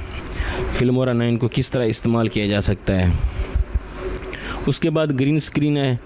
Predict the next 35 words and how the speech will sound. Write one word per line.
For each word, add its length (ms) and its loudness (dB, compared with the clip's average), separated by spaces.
ये 320 2
कॉम्प्लेक्स 540 0
है 40 2
थोड़ा 240 2
सा, 140 0
मैं 140 4
आपको 240 -2
बाद 200 2
में 140 4
बताऊंगा। 480 2
ये 60 4
हम 200 4
लॉन्ग 240 2
कोर्स 260 0
जब 340 2
स्टार्ट 460 -2
करेंगे 400 2
तो 340 2
कुछ 120 0
चीज़ें 320 2
ऐसी 280 0
हैं 280 2
जो 280 4
फ़िल 240 2
वक्त 280 0
आपके 360 0
लिए 160 4
ज़रूरी 380 2
नहीं 300 4
हैं। 180 4
ग्रीन 180 4
स्क्रीन 380 2
ऐसी 220 0
होती 280 2
है 180 2